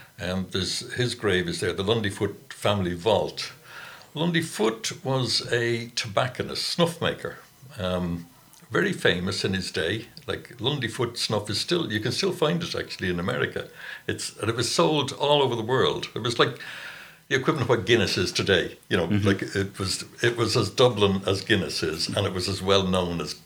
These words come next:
Speaker 1: as, as Guinness is. And Lundy Foot, um, he had Blackguard snuff. It was called, called Blackguard. They said it was called Blackguard snuff because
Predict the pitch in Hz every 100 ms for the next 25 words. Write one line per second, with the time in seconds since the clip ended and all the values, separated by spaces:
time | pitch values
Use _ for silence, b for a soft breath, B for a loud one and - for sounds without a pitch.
0 | - - 76 - - - - - 87 85
1 | - 78 - - - B B B B B
2 | - 107 101 95 B B - 156 151 131
3 | - 156 151 - - - - 123 120 117
4 | 117 120 107 98 127 139 110 107 95 -
5 | 107 85 110 98 90 - - 117 104 95
6 | - - - - 120 101 107 104 107 123
7 | B - 113 - 139 101 92 - 110 95
8 | 107 98 92 85 101 87 - 95 92 -